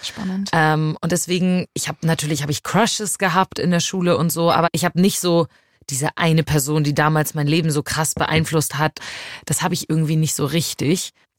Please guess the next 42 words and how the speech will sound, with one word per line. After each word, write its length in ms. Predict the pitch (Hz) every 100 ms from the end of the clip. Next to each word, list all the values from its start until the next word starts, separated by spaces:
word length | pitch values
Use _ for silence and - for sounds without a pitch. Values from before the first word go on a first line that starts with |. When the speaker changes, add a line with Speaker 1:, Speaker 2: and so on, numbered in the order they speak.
| -
Speaker 2:
Deswegen 520 | - - 175 170 165 - _ -
kann 160 | - 175
ich 80 |
das 100 | 175 165
mit 120 | 151
diesen 160 | 147
Teenagergefühlen, 960 | 151 180 175 175 151 147 - 165 160 160 - - 202 _ -
dass 160 | 147 -
die 100 | 151
jetzt 220 | 175 -
noch 80 | 170
so 120 | -
aufflackern, 720 | - 175 - 165 180 160 156
dann 340 | 156 156 160 156
in 180 | - 165
dem 220 | 160 175
Sinne 240 | 165 170 160
nicht 160 | 165
so 100 | -
nachvollziehen. 640 | 156 170 175 175 - 175 165 - - -
Ich 140 | - 160
hab 60 |
das 160 | 175 -
vielleicht 240 | 160 151
mit 100 | 170
so 80 | 165
gewissen 300 | 151 160 147
Freundschaften, 520 | - 160 160 151 147
wenn 120 | 143
ich 100 | 143
noch 100 | 147
manchmal 320 | 143 151 - 147
an 80 |
so 80 | 147
Freunde 400 | 143 - 185 185
denke, 280 | 160 151 151
mit 140 | 156 156
denen 80 |
ich 100 | 151
damals 300 | 143 151 151
befreundet 420 | - 135 160 165 151
war, 140 | 147